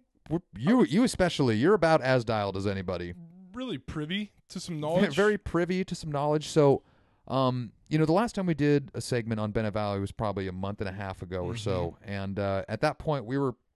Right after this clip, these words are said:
Speaker 1: feeling pretty s-, somewhat
Speaker 2: Better.
Speaker 1: confident. Yeah, better and somewhat confident that, um, you know,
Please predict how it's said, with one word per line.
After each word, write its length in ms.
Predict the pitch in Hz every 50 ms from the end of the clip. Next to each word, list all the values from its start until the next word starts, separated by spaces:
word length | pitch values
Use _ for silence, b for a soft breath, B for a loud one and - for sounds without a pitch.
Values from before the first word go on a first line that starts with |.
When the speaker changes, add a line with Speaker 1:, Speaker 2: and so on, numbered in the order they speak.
| _ _
Speaker 1:
feeling 460 | _ - - 170 165 151 143 131 123 - -
pretty 280 | - 160 165 170 147 - _ _ _ _ _ _ _ _ _ _ _ _ _ _ _ _ _ _ _ _ _ - - - -
s-, 160 | - - - -
somewhat 580 | - - - - 254 247 240 214 180 147 - -
Speaker 2:
Better. 200 | - 190 170 160
Speaker 1:
confident. 380 | 135 117 120 110 98 95 - _
Yeah, 200 | - 170 139 98 107
better 320 | 175 202 214 202 202 208
and 120 | 160 147
somewhat 380 | - - - 208 190 185 165 -
confident 560 | - 160 160 151 139 - 147 135 127 - -
that, 300 | 120 117 113 110 107 - _ _ b b b b b b b b b b
um, 500 | - 117 117 113 113 107 107 104 98 95 - _ _ _ _ _ _ _ -
you 120 | 127 117
know, 240 | 107 98 92 90